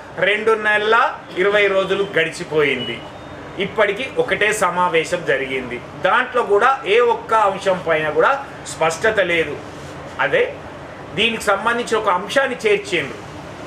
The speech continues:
క్యాంటీన్లో ఉన్నటువంటి సామాన్లు ఇయ్యడానికి కోసము ఒక్కొక్క కార్మికునికి రోజుకు ఇరవై ఐదు రూపాయల చొప్పున ఇవ్వాలి, సామాన్లు ఇస్తే దానికి వంట చేసి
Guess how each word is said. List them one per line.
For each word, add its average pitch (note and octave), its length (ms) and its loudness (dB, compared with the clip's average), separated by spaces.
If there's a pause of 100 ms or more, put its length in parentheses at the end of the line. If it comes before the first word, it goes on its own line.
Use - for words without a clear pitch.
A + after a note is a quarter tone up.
(220)
క్యాంటీన్లో A#3+ 800 2 (160)
ఉన్నటువంటి G#3 640 0 (580)
సామాన్లు A3 540 4
ఇయ్యడానికి F#3 520 2
కోసము F3+ 360 2 (440)
ఒక్కొక్క B3 360 2 (180)
కార్మికునికి A3 720 2 (400)
రోజుకు B3 460 4 (200)
ఇరవై A3 260 4 (120)
ఐదు A3 220 2
రూపాయల G3+ 360 6 (120)
చొప్పున F#3 380 2 (560)
ఇవ్వాలి, G#3 360 2 (120)
సామాన్లు G3 500 2
ఇస్తే - 180 0 (120)
దానికి G3 300 2 (100)
వంట F3 200 2 (140)
చేసి F3 280 2